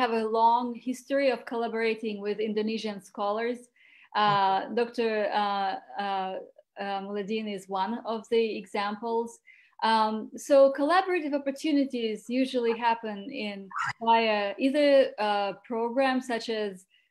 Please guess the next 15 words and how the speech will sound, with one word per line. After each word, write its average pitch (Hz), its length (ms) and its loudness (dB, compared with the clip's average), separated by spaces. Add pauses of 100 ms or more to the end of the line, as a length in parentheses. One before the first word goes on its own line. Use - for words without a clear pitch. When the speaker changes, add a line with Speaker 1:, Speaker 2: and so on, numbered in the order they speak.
(120)
Speaker 1:
uh, 196 360 2
government 220 480 0
support, 220 580 -4 (180)
uh, 202 120 -4 (100)
program, 214 640 -4 (440)
or, 277 640 6
uh, 214 340 4
via 226 420 2
personal 285 560 -4
contact 190 720 -8
when 208 400 -4 (260)
the, 214 540 -4
uh, 202 360 -2 (360)
uh, 208 200 -2
scholars 226 720 -2